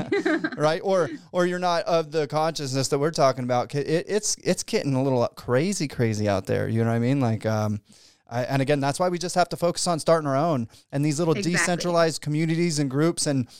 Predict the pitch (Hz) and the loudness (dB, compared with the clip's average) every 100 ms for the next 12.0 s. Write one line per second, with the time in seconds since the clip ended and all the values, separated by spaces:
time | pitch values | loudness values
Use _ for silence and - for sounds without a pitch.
0 | - - _ - 156 156 147 143 147 147 | -20 -20 _ -4 0 2 0 0 2 0
1 | 131 143 143 131 131 135 135 135 135 127 | -2 -2 0 2 2 0 0 -2 -2 0
2 | 139 135 139 127 - _ - 190 190 175 | 2 2 2 -2 -6 _ -10 -2 0 2
3 | 160 170 170 160 156 151 156 156 147 - | 0 0 0 0 0 0 0 0 -2 -2
4 | 151 147 147 147 143 143 131 143 143 135 | -2 0 0 -2 0 0 2 0 2 2
5 | 131 135 160 135 117 127 165 208 170 156 | 2 0 0 0 -2 -4 -2 0 0 2
6 | 127 117 127 135 110 - - - 143 147 | 2 0 0 2 2 -2 -10 -4 0 0
7 | 127 143 120 - 190 143 - - 135 127 | 0 0 0 -2 -2 0 0 -2 0 2
8 | 123 113 - 139 131 127 87 - 123 120 | 2 0 -2 0 2 0 -2 0 0 0
9 | - 139 - 135 127 117 104 76 - - | 2 2 2 0 0 0 -4 -6 -6 -2
10 | 113 127 - 131 127 151 143 202 170 156 | 0 0 0 -4 -2 0 0 0 0 0
11 | 147 143 147 151 147 151 160 170 202 | -2 -2 0 0 0 0 2 0 -2